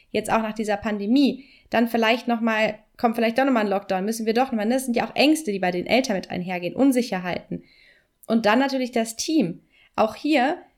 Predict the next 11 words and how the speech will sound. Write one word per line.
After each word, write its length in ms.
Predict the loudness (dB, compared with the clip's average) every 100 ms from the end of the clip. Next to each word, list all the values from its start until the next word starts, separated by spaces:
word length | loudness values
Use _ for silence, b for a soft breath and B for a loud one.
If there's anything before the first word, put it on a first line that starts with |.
| _ _
wir 140 | -2 0
können 220 | 2 2
jetzt 180 | 2 0
nicht 140 | -2
schnipsen 320 | 0 0 0 0
und 40 |
sagen, 280 | 2 2 0
super, 300 | -2 0 2
wir 140 | 2
waren 200 | 0 0
offen, 540 | 4 2 4 0 0